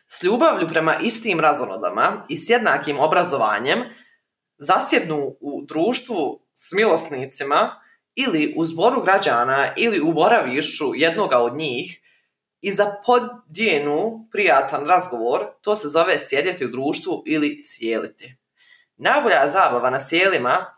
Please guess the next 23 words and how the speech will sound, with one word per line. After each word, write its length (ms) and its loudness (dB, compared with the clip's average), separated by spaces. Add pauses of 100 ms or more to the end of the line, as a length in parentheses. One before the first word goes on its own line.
(140)
dovršavanje 720 2
stihova 600 0
koji 120 -2
su 140 -2
drugi 280 -4
započeli 800 -2
i 120 -4
međusobno 680 -2
okušavanje 720 0
u 100 2
raznim 360 -2
vještinama. 600 -8 (680)
Na 240 -4
takvim 340 0
sjedaljkama 680 2
velika 340 2
se 220 -6
počast 420 0
ukazuje 540 0
ženama 400 2
koje 180 -4
su 160 -10
lijepe, 400 -2